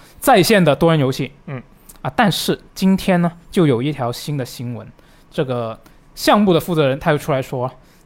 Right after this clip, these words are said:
Speaker 1: 官方就说这个无限将会保证《刺客信条》系列传统的高质量叙事体验。哎，那他这个话一说，那就有很多人就觉得，哎，那是不是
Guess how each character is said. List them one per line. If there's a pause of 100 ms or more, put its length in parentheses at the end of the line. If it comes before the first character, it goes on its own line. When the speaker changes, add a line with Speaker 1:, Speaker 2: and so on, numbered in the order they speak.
(500)
Speaker 1:
官
方
就
说 (120)
这
个
无
限
将
会
保
证
《刺
客
信
条》
系
列
传
统
的
高
质
量
叙
事
体
验。 (680)
哎，
那
他
这
个
话
一
说， (200)
那
就
有
很
多
人
就
觉
得，
哎，
那
是
不
是